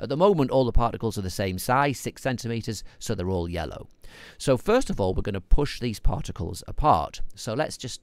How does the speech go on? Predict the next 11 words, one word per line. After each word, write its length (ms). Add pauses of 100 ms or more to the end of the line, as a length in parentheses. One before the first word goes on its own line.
(100)
make 180
that 180
plane 220
invisible, 480 (420)
and 100
we'll 140
go 320
to 500
the 80
Nexus 460
menu, 420